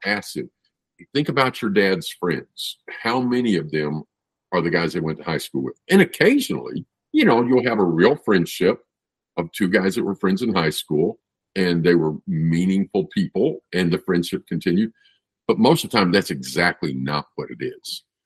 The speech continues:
Those people that you're around in high school end up having very little to do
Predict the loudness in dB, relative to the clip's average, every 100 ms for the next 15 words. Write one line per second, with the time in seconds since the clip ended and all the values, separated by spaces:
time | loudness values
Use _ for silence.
0 | _ 2 6 6 4 -2 -2 2 2 2
1 | -2 -2 -2 2 2 2 0 -4 -6 -2
2 | 0 0 0 -2 -2 -4 -4 -4 -8 -2
3 | 2 4 4 0 -2 -4 -2 -2 -6 -10
4 | -2 2 4 4 2 2 0 0 -2 -8
5 | -10 0 2 2 -2